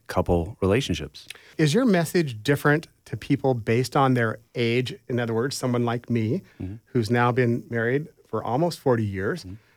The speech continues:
Speaker 2: versus maybe a freshman who really has never had a long-term relationship?
Speaker 1: It depends where you are in your relationship, but the skills that you need to maintain a healthy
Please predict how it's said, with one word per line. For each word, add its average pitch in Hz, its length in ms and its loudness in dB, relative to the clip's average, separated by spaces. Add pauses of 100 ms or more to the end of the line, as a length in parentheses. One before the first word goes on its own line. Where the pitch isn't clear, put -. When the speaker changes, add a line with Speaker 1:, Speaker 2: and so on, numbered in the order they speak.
(140)
Speaker 2:
versus 143 460 4 (260)
maybe 147 440 2
a 131 100 -4
freshman 160 540 -2
who 139 280 2
really 160 280 -2
has 139 200 0
never 156 240 2
had 170 460 -4 (280)
a 147 80 2
long-term 156 680 2
relationship? - 640 -2
Speaker 1:
It - 100 2
depends 135 340 4
where 117 240 4
you 110 220 4
are 95 200 4
in 92 80 2
your 92 120 2
relationship, 87 500 2 (100)
but - 260 2
the 95 120 2
skills 101 800 2 (100)
that 95 220 -2
you 98 100 4
need 90 480 0
to 87 240 -2
maintain 87 880 0 (140)
a 82 80 -4
healthy 87 760 -2